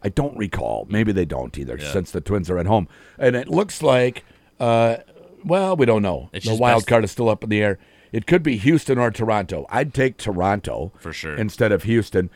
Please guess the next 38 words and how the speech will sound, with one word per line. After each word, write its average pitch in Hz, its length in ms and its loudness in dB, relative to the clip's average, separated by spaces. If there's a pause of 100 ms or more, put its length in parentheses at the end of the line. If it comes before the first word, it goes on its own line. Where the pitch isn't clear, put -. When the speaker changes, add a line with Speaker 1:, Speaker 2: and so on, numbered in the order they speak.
(220)
Speaker 1:
because 120 720 0 (280)
Carlos 131 380 4
Correa 110 440 4
is 107 280 -4 (180)
terrible 95 600 2 (200)
against 110 320 -2
his 110 160 -8
former 104 300 0
team. 92 320 -4 (300)
Terrible. - 480 0 (240)
He's 117 140 -6
hitting, 120 180 2
like, 110 160 -4
a 104 60 -4
buck - 400 -2
thirteen 104 800 -4 (240)
against 104 380 -2
his 104 140 -6
former 98 340 -2
team. 82 300 -4 (280)
That 165 100 -4
doesn't 180 280 0
help 113 180 -2
the 104 80 -8
Twins. 110 320 -4 (220)
All 185 180 2
he 240 80 2
wants 156 280 4
to 131 60 0
do 127 160 4
is 107 120 0
shake 147 280 0
hands 135 380 2
and 98 100 0 (220)
hang 135 220 2
with 127 160 0
his 104 160 0
buddies 101 560 -4